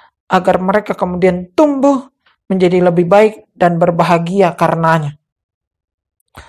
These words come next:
Teman-teman sekalian, barangkali itu menjadi sebuah pertanyaan di dalam kehidupan kita. Apakah kemudian, eh, ketika kita hidup ini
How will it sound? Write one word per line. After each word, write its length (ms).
Teman-teman 400
sekalian, 560
barangkali 640
itu 400
menjadi 480
sebuah 320
pertanyaan 560
di 80
dalam 320
kehidupan 480
kita. 400
Apakah 380
kemudian, 580
eh, 560
ketika 320
kita 240
hidup 320
ini 400